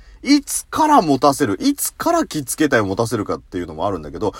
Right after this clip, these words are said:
いつまでキッズ携帯を持たせるんだっていうところでね。でさ、まあ、なんて言うんでしょう。これは携帯電話というのを与えられれば、まあ、子供にとったら正直おもちゃですよ。そんなもんね。いろんなもんができるしっていうところで。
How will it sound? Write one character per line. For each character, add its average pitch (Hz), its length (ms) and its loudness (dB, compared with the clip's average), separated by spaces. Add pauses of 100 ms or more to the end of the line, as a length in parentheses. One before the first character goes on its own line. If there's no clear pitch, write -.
い 277 160 0
つ - 260 -2
ま 254 240 4
で 294 160 4
キ - 160 -8
ッ 139 80 -6
ズ - 200 -8
携 120 200 0
帯 92 120 0
を 78 100 -8
持 80 140 -20
た 80 160 -12
せ 82 100 -10
る 73 140 -14
ん 65 40 -20
だ 65 100 -20
っ - 20 -20
て - 160 -20
い 120 40 -20
う - 40 -20
と - 100 -20
こ 67 120 -20
ろ 64 140 -20
で 69 80 -20
ね。 123 100 -16 (2250)
で 117 140 -2
さ、 98 300 2 (800)
ま 117 300 6
あ、 - 20 4
な 135 160 4
ん 131 80 -4
て 120 80 0
言 - 20 0
う - 0 -
ん 104 60 -2
で 92 60 0
し 95 60 -6
ょ 87 120 -2
う。 76 60 -14
こ 147 120 0
れ 156 60 4
は 160 340 6
携 185 240 -2
帯 185 140 -2
電 185 160 -4
話 160 100 -2
と 139 80 -6
い 135 60 -2
う 131 40 -8
の 120 120 -6
を 104 80 0
与 143 240 -2
え - 20 0
ら 160 140 -2
れ 165 100 -4
れ 165 100 -2
ば、 107 320 4
ま 120 140 2
あ、 113 40 -6
子 113 140 -4
供 95 220 -2
に 85 100 -10
と 156 120 -6
っ - 20 -16
た 147 120 -4
ら 113 60 -2
正 143 200 -2
直 127 260 -4
お - 20 -2
も 170 160 -2
ち 262 100 -4
ゃ 247 60 0
で 127 120 0
す 87 160 -6
よ。 73 160 -4
そ 82 160 -8
ん 76 80 -10
な 69 80 -8
も 67 120 -12
ん 71 80 -16
ね。 156 160 -8
い 151 60 -4
ろ 98 80 -2
ん 92 60 -4
な 87 100 -6
も 87 80 -8
ん 78 60 -12
が 71 80 -12
で 73 100 -12
き 135 140 -8
る 98 100 -6
し - 180 -12
っ - 40 -12
て - 160 -20
い - 20 -16
う - 20 -20
と 67 80 -18
こ 71 100 -18
ろ 69 80 -14
で。 - 120 -16